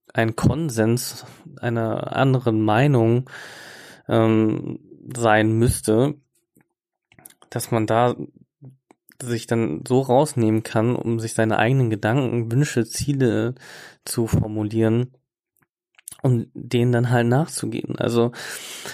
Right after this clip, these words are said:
es gibt ja nicht umsonst, ähm, die Aussage, dass die Außenseiter, die man früher geärgert hat, ähm,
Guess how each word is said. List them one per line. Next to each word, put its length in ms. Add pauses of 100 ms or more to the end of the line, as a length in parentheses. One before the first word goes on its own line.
(240)
es 120
gibt 200
ja 80
nicht 180
umsonst, 640 (720)
ähm, 260
die 160
Aussage, 800 (640)
dass 320
die 480 (320)
Außenseiter, 720
die 120
man 180
früher 320
geärgert 540
hat, 320 (300)
ähm, 580